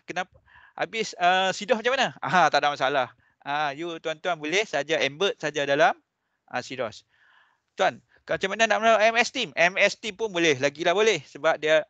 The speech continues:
integrate terus dengan Microsoft Team. Okey. Okey, ah, tuan-tuan. Ah, ni dah dapatlah resultnya. Okey, dah dapat dah resultnya. Okey, we go to share. Ah, we, next ah,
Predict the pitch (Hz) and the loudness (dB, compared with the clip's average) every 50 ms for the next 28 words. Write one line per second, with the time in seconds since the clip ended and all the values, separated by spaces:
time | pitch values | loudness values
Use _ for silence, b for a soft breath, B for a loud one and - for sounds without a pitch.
0 | - 156 131 147 139 147 156 151 - - - 151 - _ - 180 190 - - - | -8 -8 -6 -6 -6 -4 -6 -8 -8 -10 -14 -20 -20 _ -8 -8 -8 -8 -8 -8
1 | 143 139 156 170 196 - - _ - 139 139 143 - 139 - _ - 131 110 101 | -6 0 2 2 2 2 -2 _ -6 -6 -6 -4 -6 -8 -8 _ -10 -12 -12 -12
2 | _ _ _ _ _ - 190 202 - 220 170 113 - _ _ _ _ _ _ _ | _ _ _ _ _ 0 2 2 2 2 0 0 -2 _ _ _ _ _ _ _
3 | _ _ _ _ _ _ _ _ _ _ _ _ _ _ _ _ _ _ _ _ | _ _ _ _ _ _ _ _ _ _ _ _ _ _ _ _ _ _ _ _
4 | _ _ _ _ _ _ _ - 139 135 139 139 139 131 - 156 143 160 202 - | _ _ _ _ _ _ _ -10 -6 -2 -2 -2 -2 -2 -2 0 2 2 2 2
5 | - - _ - 147 151 147 175 190 233 330 _ _ _ _ _ _ _ _ _ | 0 -4 _ -10 -10 -6 -2 -2 -2 -2 -4 _ _ _ _ _ _ _ _ _
6 | _ _ _ _ _ _ _ _ _ _ _ _ - - _ _ _ _ _ _ | _ _ _ _ _ _ _ _ _ _ _ _ -20 -20 _ _ _ _ _ _
7 | _ _ - 123 120 123 135 185 226 233 226 202 196 196 208 214 - - 190 247 | _ _ -10 -6 -4 -4 -4 -4 -6 -6 -6 -8 -6 -4 -6 -4 -2 -2 0 0
8 | 247 214 214 208 196 226 202 233 294 277 214 170 _ _ _ _ 160 165 170 - | 0 0 -2 -4 -4 -4 -4 -4 -6 -8 -10 -12 _ _ _ _ -16 -14 -12 -12
9 | 240 339 359 - _ _ _ - 151 151 147 135 - - 160 143 131 151 170 170 | -12 -12 -12 -14 _ _ _ -12 -10 -8 -8 -8 -4 -4 -4 -2 -2 -2 -4 -4
10 | 143 131 123 131 127 123 120 120 123 120 117 117 117 117 _ _ _ _ _ _ | -6 -10 -10 -10 -10 -10 -10 -10 -10 -12 -14 -16 -20 -20 _ _ _ _ _ _
11 | _ _ _ _ _ - 160 233 240 - 247 196 143 113 123 _ _ _ _ - | _ _ _ _ _ 4 6 6 6 6 4 2 0 0 -4 _ _ _ _ -16
12 | 170 180 185 240 240 226 - 226 226 - - 254 240 190 127 110 - _ _ _ | -16 -6 0 2 2 2 0 -4 -12 -4 2 4 4 4 4 2 -2 _ _ _
13 | _ _ _ _ _ _ _ _ _ _ _ - 160 175 180 180 190 196 202 190 | _ _ _ _ _ _ _ _ _ _ _ 0 2 2 2 2 0 -4 -12 -16
14 | 180 185 233 220 - - - 220 240 | -4 0 2 2 2 0 -2 -6 -6